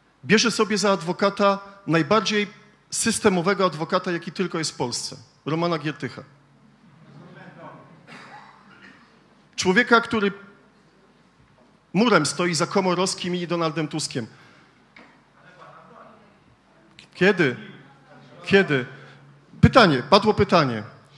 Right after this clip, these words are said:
Nie, nie, odpowiem, odpowiem. Dobre pytanie. W dwa tysiące siódmym roku ja praktycznie nie miałem kontaktu z żadnymi politykami, z dwoma, z dwoma.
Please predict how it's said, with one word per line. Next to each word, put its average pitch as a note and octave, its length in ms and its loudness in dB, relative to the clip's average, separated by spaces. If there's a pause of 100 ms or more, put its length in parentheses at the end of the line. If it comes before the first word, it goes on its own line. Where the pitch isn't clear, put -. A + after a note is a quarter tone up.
(800)
Nie, F#3 80 4
nie, G#3+ 120 8
odpowiem, F#3 380 6
odpowiem. C3+ 460 -2 (460)
Dobre F#3+ 240 4
pytanie. C3 420 0 (1800)
W C#3+ 80 -6
dwa F3+ 140 6
tysiące B3 380 2
siódmym G#3 320 2
roku G#3+ 520 4 (1800)
ja F#3 160 2
praktycznie G#3+ 420 -2
nie G#3 80 2
miałem G3+ 180 4
kontaktu G3 420 0
z F3+ 40 0
żadnymi F#3 340 2
politykami, C3+ 640 -4
z C#3 80 -8
dwoma, D3+ 380 0 (400)
z C3 100 -10
dwoma. C3 340 0